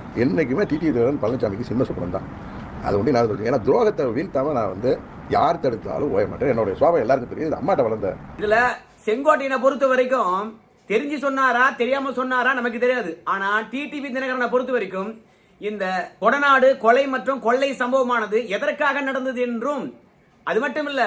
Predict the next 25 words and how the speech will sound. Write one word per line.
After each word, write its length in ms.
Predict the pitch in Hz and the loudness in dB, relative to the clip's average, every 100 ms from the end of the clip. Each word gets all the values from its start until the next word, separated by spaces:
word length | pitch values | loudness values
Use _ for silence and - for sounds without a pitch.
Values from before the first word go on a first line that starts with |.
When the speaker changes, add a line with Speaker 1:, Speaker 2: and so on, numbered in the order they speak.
| 160 123 - _ - | 0 -4 -16 _ -2
Speaker 2:
அங்க 240 | 202 226 | 0 2
போனவங்க 560 | - 233 302 294 269 254 | 2 2 2 2 0 0
யார் 340 | 214 233 285 | 4 4 4
என்பதும் 480 | 262 254 247 302 202 127 - _ | 2 0 0 -2 -4 -8 -16 _
எதற்காக 600 | - 208 302 269 277 262 | -4 -2 0 0 0 0
போனாங்க 500 | 208 226 262 311 294 | -2 -2 0 2 2
என்பதை 320 | 277 262 262 247 | 2 0 -2 0
பற்றியும் 480 | 262 294 294 185 - - _ | -4 -4 -4 -4 -10 -20 _
டி 200 | 226 294 | -8 -6
டி 100 | 302 | -6
வி 80 | 294 | -8
தினகரன் 400 | 269 285 277 277 | -8 -6 -4 -2
அவர்கள் 240 | 269 247 262 | -2 -2 -4
புட்டு 260 | 277 247 | -6 -6
புட்டு 200 | 285 254 | -6 -2
வைக்கிறாரு. 440 | 294 240 269 254 214 - _ _ _ _ _ _ | -2 0 0 0 -2 -6 _ _ _ _ _ _
இது 420 | 185 262 320 240 262 | -10 -6 -4 -4 -4
சி 220 | 277 311 | -2 -2
பி 160 | 311 | -2
சி 200 | 247 294 | -4 -2
ஐ 80 | 269 | -2
டிக்கு 340 | 262 196 262 240 | -2 -6 -8 -4
தெரியாத 440 | 240 285 294 277 | -2 0 0 0
விடயமா 340 | 262 277 277 262 | 0 0 0 0
இருக்கிறதுங்க. 460 | 247 262 247 262 | 2 2 2 2